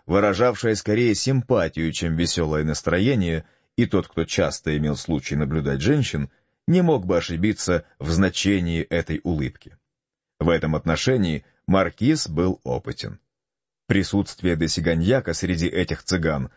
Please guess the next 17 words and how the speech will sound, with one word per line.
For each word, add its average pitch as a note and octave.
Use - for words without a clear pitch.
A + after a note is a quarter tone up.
перестало C3+
ему E2+
казаться F2
странным, C3+
и F3+
презрение, B2+
которое G#2+
внушал G2+
ему F2+
изношенный F2+
костюм E2+
бедного C#2+
барона, F2+
в F#2
значительной G2
степени B2
уменьшилось. C2+